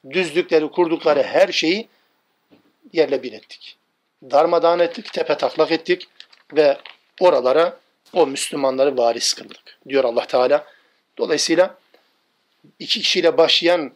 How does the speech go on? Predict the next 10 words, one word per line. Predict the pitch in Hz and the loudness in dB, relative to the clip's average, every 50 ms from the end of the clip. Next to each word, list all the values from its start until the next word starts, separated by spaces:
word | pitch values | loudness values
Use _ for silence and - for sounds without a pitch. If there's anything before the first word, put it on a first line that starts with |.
| _ - | _ -6
bu | 143 170 190 147 135 | -2 -2 -2 0 2
davanın, | 156 147 147 143 147 151 160 170 175 160 131 | 4 4 4 4 2 0 0 -2 -8 -4 -2
davanın | 143 139 139 139 143 151 151 139 135 | 0 2 2 2 2 0 0 -2 -4
ve | 139 131 | -2 2
davetin | 147 143 143 139 143 143 - 139 | 4 4 4 4 2 -2 -4 -6
neticesinde | 127 135 135 - 147 135 143 139 - 151 151 160 190 247 - _ _ _ _ _ _ _ _ _ _ _ | -8 -8 -6 -6 -6 -4 -4 -4 -4 -2 2 2 2 2 0 _ _ _ _ _ _ _ _ _ _ _
kaybeden | _ - 185 180 170 160 156 151 139 135 | _ 0 0 2 2 2 0 -2 -2 -2
yine | 151 170 | -2 -2
Firavun, | - - - 151 156 156 180 190 214 - - _ _ _ _ _ _ _ _ _ _ | -2 -2 0 0 2 2 2 2 0 -6 -16 _ _ _ _ _ _ _ _ _ _
kazanan | - - 165 156 156 156 147 151 165 180 190 | -4 -2 -2 0 0 0 0 0 0 -2 -2